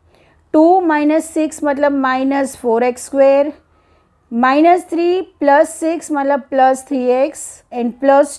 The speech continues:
two minus nine is minus seven is your required answer। Simplify करना है। So,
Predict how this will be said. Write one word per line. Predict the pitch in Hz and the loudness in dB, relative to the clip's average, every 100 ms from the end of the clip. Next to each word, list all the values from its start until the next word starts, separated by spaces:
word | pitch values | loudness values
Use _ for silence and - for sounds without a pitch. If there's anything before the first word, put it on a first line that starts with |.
| - | -4
two | 320 320 | -2 0
minus | 285 247 254 247 | -2 -4 -8 -8
nine | 254 247 247 | -8 -6 -6
is | 247 233 | -8 -6
minus | 226 233 277 285 | -6 -4 -4 -2
seven | 269 240 240 254 247 | -2 0 -2 -2 -6
is | 254 | -2
your | 262 254 | -2 -2
required | 226 - 220 220 240 202 | -4 -6 -4 -4 -6 -8
answer। | 196 196 - 208 - - _ _ _ _ _ _ _ _ _ _ _ _ _ - _ _ - | -8 -8 -8 -8 -8 -20 _ _ _ _ _ _ _ _ _ _ _ _ _ -20 _ _ 0
Simplify | 294 285 302 320 320 311 | 2 2 2 2 2 2
करना | 320 302 285 | 2 -2 -2
है। | 294 330 - _ _ _ _ _ _ _ _ _ | -6 -8 -10 _ _ _ _ _ _ _ _ _
So, | - 269 | -2 2